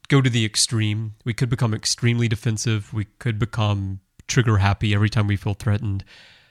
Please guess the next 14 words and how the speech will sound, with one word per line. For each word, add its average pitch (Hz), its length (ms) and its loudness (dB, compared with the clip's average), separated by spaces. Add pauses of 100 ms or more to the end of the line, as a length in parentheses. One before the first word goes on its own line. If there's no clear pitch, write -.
(260)
but 185 340 0
we 160 140 6
don't. 98 400 2
You 123 80 -2
know, 117 100 0
we 113 120 2
see 135 160 -2
Starfleet 107 720 -2 (920)
build 139 320 4
ships - 680 0 (100)
that 117 280 0
are 117 140 2
very 120 500 4
powerful, 107 840 0